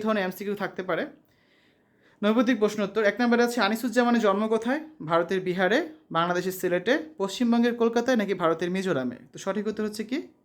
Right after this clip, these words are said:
পশ্চিমবঙ্গের কলকাতায়। দুই নম্বর প্রশ্ন, আনিসুজ্জামানের গবেষণার বিষয় কী ছিল? বাংলা ভাষা ও সাহিত্য, শিশুতোষ রচনা, প্রকৃতি ও পরিবেশ নাকি তথ্য প্রযুক্তি? উত্তর হচ্ছে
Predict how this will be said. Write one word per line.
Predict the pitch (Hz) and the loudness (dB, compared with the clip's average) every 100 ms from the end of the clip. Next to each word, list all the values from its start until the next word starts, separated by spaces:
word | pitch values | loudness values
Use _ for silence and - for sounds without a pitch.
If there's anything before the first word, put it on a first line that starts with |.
| _ - | _ -10
পশ্চিমবঙ্গের | 165 - 185 180 180 277 - _ | -8 -6 -4 -2 0 -2 -4 _
কলকাতায়। | 185 180 131 - - _ _ _ _ _ _ _ | -4 -2 -6 -12 -18 _ _ _ _ _ _ _
দুই | 175 226 | -2 4
নম্বর | 254 247 240 | 4 4 2
প্রশ্ন, | 165 202 277 269 175 | -4 -4 -6 -4 -4
আনিসুজ্জামানের | 208 240 247 254 247 247 | -2 -2 -2 2 2 2
গবেষণার | 180 175 202 226 226 185 | 2 0 0 0 -2 -2
বিষয় | 170 185 185 | -4 -4 -4
কী | 208 | -8
ছিল? | - 127 101 _ _ _ _ - | -8 -14 -16 _ _ _ _ -6
বাংলা | 165 175 180 | -2 0 2
ভাষা | 180 196 | 0 2
ও | 208 | 0
সাহিত্য, | 220 220 214 - 285 302 - _ | 2 -2 -2 -2 -4 -4 -16 _
শিশুতোষ | 196 196 196 196 | -4 -2 -2 -4
রচনা, | 175 180 214 247 302 - _ | -4 -2 0 0 0 -6 _
প্রকৃতি | 185 185 202 196 | -8 -6 -4 -2
ও | 190 | -2
পরিবেশ | 170 170 185 262 | -2 0 0 0
নাকি | 214 190 | -2 -4
তথ্য | 190 190 196 | -2 -4 -4
প্রযুক্তি? | 160 139 127 _ - _ _ _ _ _ _ _ | -4 -6 -8 _ -20 _ _ _ _ _ _ _
উত্তর | 175 196 202 | -8 -2 -2
হচ্ছে | 214 | -2